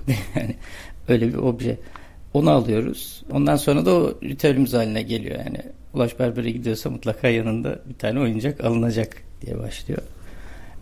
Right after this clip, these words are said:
Alerjik rinit hastasıyım. Bu tabii seksenlerde böyle bir alerji dalı bilinmiyor henüz. Yani bir <laughs> tedavi, teşhis şey imkanı yok. Ee, o dönem çok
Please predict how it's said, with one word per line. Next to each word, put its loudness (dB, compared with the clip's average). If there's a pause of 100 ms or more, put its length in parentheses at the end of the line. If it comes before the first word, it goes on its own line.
(160)
Alerjik 6
rinit 4
hastasıyım. -2 (640)
Bu -2
tabii 0
seksenlerde 2
böyle 4
bir 0
alerji 0
dalı 2 (240)
bilinmiyor 2
henüz. 4
Yani 0
bir -6 (120)
<laughs> -12
tedavi, 4
teşhis -4
şey -2
imkanı 2
yok. -2 (540)
Ee, 4
o 2
dönem 4
çok 0